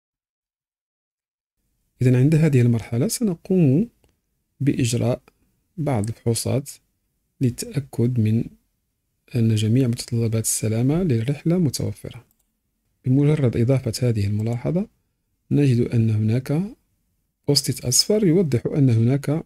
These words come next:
ملاحظة: "التأكد من جميع متطلبات السلامة متوفرة أو تم الامتثال لها". فإذا سننتقل إلى مرحلة السفر،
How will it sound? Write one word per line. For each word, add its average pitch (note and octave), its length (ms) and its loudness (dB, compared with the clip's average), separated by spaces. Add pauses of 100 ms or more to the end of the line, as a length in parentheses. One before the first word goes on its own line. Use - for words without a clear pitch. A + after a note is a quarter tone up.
ملاحظة: A#2 640 -2
"التأكد - 540 -6
من B2+ 120 2
جميع A2+ 500 0 (540)
متطلبات G#2+ 580 -4
السلامة A2+ 600 -2
متوفرة A2+ 720 -6 (580)
أو B2 60 2
تم C3+ 240 2
الامتثال A#2+ 600 0 (220)
لها". A2 340 -2 (760)
فإذا B2+ 300 2
سننتقل C3 540 0
إلى A#2 100 2
مرحلة A#2+ 340 -2
السفر، B2+ 520 -4